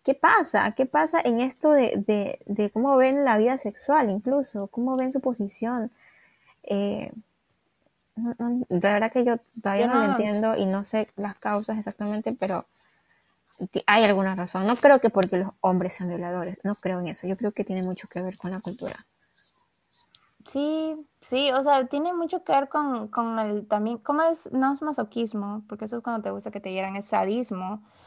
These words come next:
Speaker 2: porque sabes que si alguien, y, y yo pienso que eso es como que el núcleo de todo, porque sabes de que si alguien no quiere, si alguien es, no está feliz de lo que estás haciendo, eso les gusta. Eh, o sea,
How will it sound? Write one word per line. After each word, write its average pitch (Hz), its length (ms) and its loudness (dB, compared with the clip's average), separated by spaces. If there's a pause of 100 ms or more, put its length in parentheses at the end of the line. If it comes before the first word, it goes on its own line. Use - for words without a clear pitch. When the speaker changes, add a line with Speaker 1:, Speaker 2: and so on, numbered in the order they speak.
(120)
Speaker 2:
porque 214 220 -4
sabes 226 280 4
que 233 140 -4
si 220 100 -4
alguien, 214 640 -2 (440)
y, 214 160 -6
y 214 160 -6
yo 226 100 -2
pienso 277 300 -4
que 220 180 0
eso 214 300 -2
es 208 160 -6
como 214 220 -4
que 196 80 -4
el 180 200 -4
núcleo 185 320 -6
de 175 60 -4
todo, 175 260 -4
porque 180 220 -8
sabes 196 240 2
de 220 120 -4
que 190 120 -8
si - 120 -6
alguien 196 600 0
no 262 260 2
quiere, - 560 -4 (380)
si - 140 -2
alguien 196 340 0
es, - 240 -10 (100)
no 214 340 2
está 254 240 4
feliz 196 300 2
de 185 100 0
lo 180 100 -2
que 185 80 -8
estás 190 180 -6
haciendo, 190 420 -6
eso 208 320 0
les 190 240 -2
gusta. 233 580 -2 (800)
Eh, 202 340 4
o 202 120 0
sea, 190 520 4